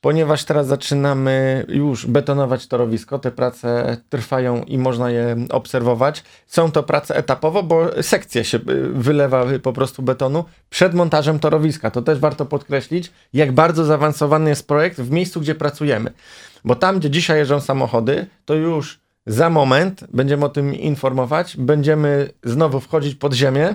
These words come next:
tak aby wybudować to, to wszystko na nowo, ale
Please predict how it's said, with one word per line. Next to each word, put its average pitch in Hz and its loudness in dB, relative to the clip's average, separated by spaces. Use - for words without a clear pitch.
tak 165 0
aby 147 4
wybudować 139 2
to, 123 2
to 123 -4
wszystko 127 -4
na 123 0
nowo, 160 2
ale 143 2